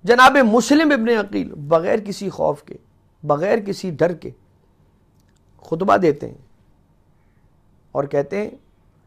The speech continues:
कि तू ये गलत समझता है कि तू हमें कत्ल कर देगा, मगर आका जब आपको देखा, आपका सर झुका हुआ, आपकी गर्दन झुकी हुई, आपका सर उठता ना था मौला।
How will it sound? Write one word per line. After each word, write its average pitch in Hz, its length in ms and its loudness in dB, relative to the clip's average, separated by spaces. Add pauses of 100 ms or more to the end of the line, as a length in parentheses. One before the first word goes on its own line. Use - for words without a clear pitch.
(400)
कि 165 40 -10
तू 208 200 -6
ये 185 60 2
गलत 175 240 0
समझता 160 440 -6
है 156 80 -4
कि 165 100 -8
तू 165 100 -6
हमें 160 200 -6
कत्ल 147 260 -8
कर 127 140 -10
देगा, 120 240 -16 (1000)
मगर 165 240 -4
आका 147 240 -2
जब 185 180 0
आपको 185 300 0
देखा, 156 300 -10 (1000)
आपका 170 300 2
सर 185 200 0
झुका 175 260 0
हुआ, - 920 -8
आपकी 220 260 -2
गर्दन 196 360 0
झुकी 208 240 -4
हुई, 180 200 -4 (800)
आपका 131 300 2
सर 233 180 4
उठता 240 320 4
ना 233 120 0
था - 160 -2
मौला। 110 240 -2